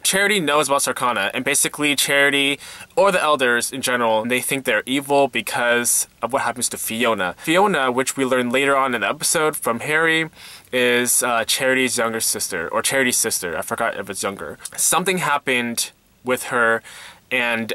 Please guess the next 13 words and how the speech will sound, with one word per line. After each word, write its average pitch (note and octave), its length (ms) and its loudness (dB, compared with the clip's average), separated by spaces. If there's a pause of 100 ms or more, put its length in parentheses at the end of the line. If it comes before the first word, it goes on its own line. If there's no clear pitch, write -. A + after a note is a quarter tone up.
(120)
basically B2+ 500 0
the B2+ 120 0
elders C#3 300 0
have C#3+ 80 -2
a A#2 80 0
bad A#2 360 0
taste A#2 280 -4
for A#2 140 -2
Sarkana A2+ 600 -2
and A2 180 -4
thinks A2+ 220 -4
they're - 120 -4
evil, C#3 480 2